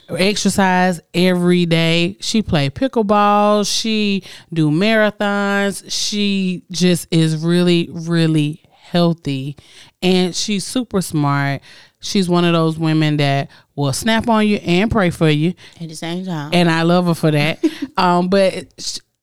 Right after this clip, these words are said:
Speaker 1: ever since I've met her, she, <laughs> she, she'll come in my office. She be like, "I hear you rustling paper in here. What, what snacks you eating today?" I'm like, "Oh, I got some chips." And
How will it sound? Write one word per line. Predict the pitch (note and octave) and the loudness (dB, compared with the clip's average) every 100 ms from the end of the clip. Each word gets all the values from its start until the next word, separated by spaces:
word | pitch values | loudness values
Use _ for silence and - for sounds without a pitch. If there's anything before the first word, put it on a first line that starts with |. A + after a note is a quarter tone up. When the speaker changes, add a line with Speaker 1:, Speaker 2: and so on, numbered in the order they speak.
| G3 | -2
Speaker 1:
ever | A3+ | 0
since | A3+ A3+ F#3 | 0 0 0
I've | E3 | 2
met | E3+ G3+ | 2 0
her, | G3+ F#3+ E3+ D#3+ D#3 - | -2 0 2 2 -2 -4
she, | - - G3+ G3 E3 E3 - | -6 -2 -2 -2 0 -2 0
<laughs> | G#3+ - | -4 -4
she, | A#3+ - G#3+ A#3+ - - G#3 - B3+ C#4 _ - - - | -10 -6 -6 -6 -18 -10 -10 -8 -8 -8 _ -16 -14 -14
she'll | - C#4 | -4 -2
come | C4+ B3 | 0 0
in | |
my | G3+ | 2
office. | G3+ G#3 | 0 0
She | C#4 | -4
be | C4+ | 0
like, | G3 E3+ | -2 -2
"I | D#4 A#4+ | -2 0
hear | F#4+ F4+ | 2 2
you | D4+ C#4+ A#3 | 4 4 2
rustling | B3 C4+ A#3 | 0 2 2
paper | A3 B3+ A#3 A3 | 2 0 0 0
in | G#3 | 2
here. | A3 G3+ | 2 4
What, | C4 B4+ | 2 2
what | C#4+ C5 | 2 0
snacks | - D4+ B3+ G#3+ | 2 0 2 2
you | A3+ G#3+ | 0 2
eating | G#3+ G3+ | 4 4
today?" | F#3 E3+ D#3 | 4 2 2
I'm | F#3+ B3 | 2 2
like, | F3+ D3 | 2 2
"Oh, | |
I | D#3+ D4 | 2 2
got | A3 F3+ | 0 0
some | D3+ | -2
chips." | - C4 A#3+ A3 - - | 2 2 2 0 -6 -4
And | G3 E3+ E3 | 0 2 0